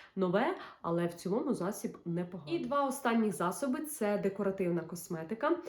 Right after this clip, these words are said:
А, Belor Design, це не буду я його вже купувати, тому що це білоруська косметика, Superstay.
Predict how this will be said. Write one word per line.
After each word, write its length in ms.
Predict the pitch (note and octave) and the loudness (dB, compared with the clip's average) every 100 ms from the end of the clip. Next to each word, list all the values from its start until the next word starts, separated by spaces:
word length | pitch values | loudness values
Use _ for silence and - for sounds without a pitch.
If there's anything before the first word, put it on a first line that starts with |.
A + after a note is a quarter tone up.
| - - | -14 -8
А, 200 | F#3 F3+ | -2 0
Belor 420 | E3+ G3 A#3+ A#3 E3+ | 2 4 6 4 0
Design, 640 | F3 D#3+ G#3 C#4 D#4+ D#4+ D4 | -4 0 0 0 0 -4 -6
це 640 | - A#3 A3 A3+ A3+ A3 - | -4 0 2 2 2 0 0
не 220 | G3+ G#3 | 2 2
буду 360 | F#3 G3+ F3 | 0 -2 0
я 160 | E3+ E3 | 0 2
його 220 | E3 D#3+ | 0 -2
вже 200 | D#3+ E3+ | -6 -8
купувати, 480 | E3+ E3 E3 D#3+ D#3+ | -8 -10 -6 -6 -6
тому 140 | D#3+ D#3+ | -8 -8
що 140 | D#3 | -10
це 140 | - E3 | -10 -8
білоруська 480 | D#3+ E3 D3+ - - | -6 -6 -8 -14 -14
косметика, 500 | F3+ A#3+ C#4+ B3+ G#3+ | -8 -4 -4 -4 -6
Superstay. 800 | - F3+ F3 E3+ - C#4 D#4 | -6 -6 -6 -10 -4 -2 0